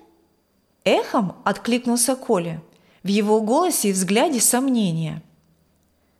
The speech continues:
«Да, Коля, счастье. Носите бремена друг друга и таким образом исполните закон Христов.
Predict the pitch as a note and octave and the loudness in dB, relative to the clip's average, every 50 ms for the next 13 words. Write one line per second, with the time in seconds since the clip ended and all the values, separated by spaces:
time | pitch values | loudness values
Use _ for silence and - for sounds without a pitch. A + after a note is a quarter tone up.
0 | _ _ _ _ _ _ _ _ _ _ _ _ _ _ _ E3+ E3+ A3 C4 C#4+ | _ _ _ _ _ _ _ _ _ _ _ _ _ _ _ -4 0 0 2 2
1 | D4 D4 C4 C#4+ - G#3+ G3+ E3+ D#3 D3+ C#3+ C#3+ D3 - - - - - C#4+ D4+ | 2 0 -2 -2 0 0 0 0 0 -2 -6 -8 -10 -6 -2 0 0 2 4 4
2 | G3 C4 E3+ D#3+ - - - - D3+ - - - _ _ _ _ _ _ _ _ | 4 4 2 2 -2 -4 -6 -8 -8 -12 -14 -20 _ _ _ _ _ _ _ _
3 | _ _ _ _ _ _ _ F3+ F#3+ G#3+ A3 - - F4+ G#4+ G#4 F4 C#4 G#3 G#3+ | _ _ _ _ _ _ _ 0 2 2 4 4 4 4 4 4 2 0 2 2
4 | A3 G#3+ A3 A#3 A#3+ C#4+ D4+ D4+ A#3+ B3+ A#3 G#3+ G3 F#3 G#3+ G#3+ G#3+ A3 G3+ F#3+ | 2 4 2 2 4 4 2 2 4 2 2 2 2 2 2 2 2 2 2 0
5 | F#3 F3+ F3+ F3+ - - - _ _ _ _ G#3+ A3+ A3+ A3+ A3 A3+ A3 A3 G#3+ | -2 -2 -2 -6 -10 -20 -20 _ _ _ _ 0 2 2 2 2 2 0 2 4
6 | A3+ C#4 D4 A3+ A3 G3+ F3+ - E3+ D#3+ - - G3+ G3 - - - A3+ C4 D4+ | 4 4 4 4 2 0 0 -2 -4 -6 -4 -2 -2 -2 -2 -2 0 2 2 2
7 | D4 D4 B3+ B3 A3 F#3 F#3 G3 F#3 F#3+ A3+ A3+ B3 C4+ - - G#3+ G3+ - - | 2 2 0 0 -2 0 0 0 0 0 0 0 0 0 -2 -4 0 0 0 0
8 | - - G#3 G3 F#3 F3 | 0 -2 -2 -2 -2 -2